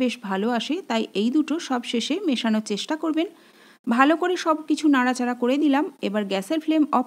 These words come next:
করে দিচ্ছি। প্রথম রেসিপিটি রেডি হয়ে গেল। অন্য একটা পাত্রে এটাকে ঢেলে নিয়েছি। তৈরি হয়ে গেল খুব সহজ পদ্ধতিতে ও ঘরোয়া কিছু উপকরণে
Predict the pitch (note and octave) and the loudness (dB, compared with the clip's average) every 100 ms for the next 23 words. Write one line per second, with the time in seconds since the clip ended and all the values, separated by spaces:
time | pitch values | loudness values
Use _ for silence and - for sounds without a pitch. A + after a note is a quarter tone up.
0 | C#4 C#4 B3+ A#3+ - G4+ - - - - | 2 2 2 0 -2 -4 -4 -18 -20 0
1 | C4+ C4+ D#4+ C#4 - A#3+ A#3+ E4 G4 A#3+ | 2 4 6 6 4 -2 0 2 4 4
2 | G3+ A3+ G#3 G3 G3+ E4+ - A#3 B3 C4+ | 4 2 2 0 0 0 0 2 4 4
3 | C4+ C4+ A#3+ A3 B3+ D#4+ D4 D4 A#3 B3+ | 2 -2 0 0 0 0 0 0 0 2
4 | C4+ C4 B3+ B3 G#4+ - - _ _ _ | 4 6 4 0 -4 -6 -14 _ _ _
5 | _ _ _ _ _ _ _ _ _ C#4+ | _ _ _ _ _ _ _ _ _ 2
6 | D#4 E4+ F4 F4+ F4 F4 F#4+ F4 D#4+ C#4+ | 4 4 2 2 2 2 2 -2 0 0
7 | C#4 D4+ C#4 A#3+ C4 B3+ B3 F#4 - A3+ | 2 0 0 2 2 2 0 -4 -2 -2
8 | G#3 G#3+ A3 D4 D#4 D4+ D4 C#4 B3+ A#3+ | 0 2 4 4 2 2 2 2 2 0
9 | G#3 | 2